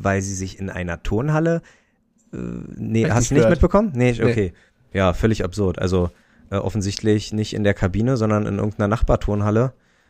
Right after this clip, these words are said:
Speaker 1: mussten sich die Spieler halt umziehen. Hm, komisch. Weiß ich nicht, ob da
Speaker 2: Okay.
Speaker 1: vielleicht Corona und, und man hat noch nicht durchgelüftet vom letzten Gegner, deswegen will man nichts
Speaker 2: Also ich,
Speaker 1: riskieren.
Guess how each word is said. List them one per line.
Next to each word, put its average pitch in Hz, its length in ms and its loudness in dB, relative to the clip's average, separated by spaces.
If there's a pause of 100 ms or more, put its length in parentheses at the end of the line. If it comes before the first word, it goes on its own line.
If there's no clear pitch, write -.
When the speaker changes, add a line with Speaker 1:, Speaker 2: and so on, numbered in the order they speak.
(140)
Speaker 1:
mussten 104 340 -2
sich 95 140 -4
die 95 80 -6
Spieler - 240 4
halt 87 120 4
umziehen. 87 440 -4
Hm, 101 180 4 (460)
komisch. 87 400 -4 (240)
Weiß 95 160 -4
ich 101 60 -4
nicht, 98 160 -2
ob - 140 -4
da 98 140 4
Speaker 2:
Okay. 98 100 2
Speaker 1:
vielleicht 98 500 0 (420)
Corona 113 540 4
und, 107 300 -2
und 101 200 -2
man 98 160 0
hat 104 120 -2
noch 104 80 2
nicht 101 180 -2
durchgelüftet 110 540 0
vom 104 140 4
letzten 113 320 2
Gegner, 139 560 6
deswegen 107 340 2
will 123 100 6
man 120 160 4
nichts 123 200 2
Speaker 2:
Also 117 200 2
ich, 139 80 0
Speaker 1:
riskieren. 156 180 2